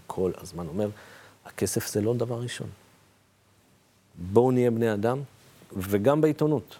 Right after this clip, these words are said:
גם כשהייתי עיתונאי, תמיד היה לי חשוב, את יודעת, להיות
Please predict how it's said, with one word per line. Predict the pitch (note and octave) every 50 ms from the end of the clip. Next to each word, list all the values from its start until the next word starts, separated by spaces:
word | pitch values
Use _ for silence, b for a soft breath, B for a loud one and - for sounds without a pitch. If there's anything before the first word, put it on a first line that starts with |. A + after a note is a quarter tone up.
| - - - _ _ _ _ _ _ - - - G#2+
גם | G#2 A2+ A#2+ C3
כשהייתי | - C#3+ C3+ C3+ B2+ C#3+
עיתונאי, | C3 A2+ - B2 A#2+ B2 B2+ C#3 C#3
תמיד | B2+ - A#2 A#2 A#2+ A#2
היה | A#2+ A2+ A#2+
לי | A#2 G#2+ G2+
חשוב, | - - - - C#3 C3+ C3 A#2+ A#2+ -
את | - -
יודעת, | G2+ G#2 G2+ - - - - - b b b b b b b b _ _ _ - - - - - - - - - - - - -
להיות | G#2+ C#3+ F#3+ F3+ - - - -